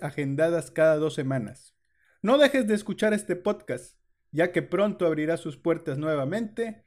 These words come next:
y tendremos grandes promociones para ti. Si eres un escucha de este podcast, mándame un mensaje por redes sociales manifestando tu interés de participar en el club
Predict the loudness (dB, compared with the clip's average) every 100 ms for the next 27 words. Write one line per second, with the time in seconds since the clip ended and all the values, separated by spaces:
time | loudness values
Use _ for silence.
0 | _ -4 -2 -2 0 0 0 -2 -2 0
1 | 0 0 -4 -4 -4 -2 -4 -4 -4 -2
2 | -6 -10 _ _ _ -14 -14 -20 -20 -20
3 | -20 -20 -20 -20 -18 4 12 12 12 10
4 | 8 8 6 4 10 12 12 12 8 8
5 | 8 8 10 8 8 4 -2 6 6 10
6 | 8 8 8 8 10 8 10 8 8 8
7 | 10 8 8 4 8 8 8 6 0 2
8 | 4 6 4 4 6 10 10 10 8 8
9 | 8 8 8 6 8 8 8 2 2 6
10 | 8 8 6 6 12 12 12